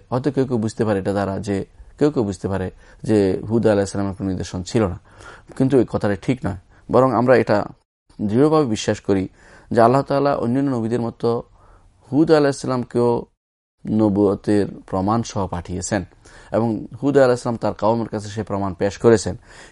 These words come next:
কিন্তু যা তারা অতিমাত্রা বেশি বিদ্রোহী হওয়ার কারণে প্রমাণগুলিকে প্রমাণ হিসেবেই গ্রহণ করতে রাজি হয়নি, বরং এটা ছিল তাদের সীমা লঙ্ঘন। এই জন্য তারা নতুন নতুন, নতুন নতুন প্রমাণ চাইয়ে বস-, চাইয়ে বসত।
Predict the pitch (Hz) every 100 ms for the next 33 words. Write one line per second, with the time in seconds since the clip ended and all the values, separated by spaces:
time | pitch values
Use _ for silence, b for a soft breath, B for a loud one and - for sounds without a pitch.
0 | - 139 175 180 160 165 95 98 98 98
1 | - - 123 - 143 139 110 - - 104
2 | 98 90 101 113 143 107 110 107 135 147
3 | 120 104 92 92 92 90 90 b b _
4 | - 123 143 151 147 143 151 - 117 123
5 | 120 110 113 139 123 131 160 123 - 104
6 | 104 101 98 104 95 90 92 110 120 95
7 | 90 B B B B - 113 104 98 113
8 | 123 - 120 113 101 104 98 - - 101
9 | 98 110 123 135 151 220 b b - 113
10 | 110 107 - 107 117 113 - 110 - 113
11 | 104 - 104 95 - _ b b _ 98
12 | 110 117 127 113 104 98 101 101 110 101
13 | 95 98 92 92 - - 98 98 92 -
14 | -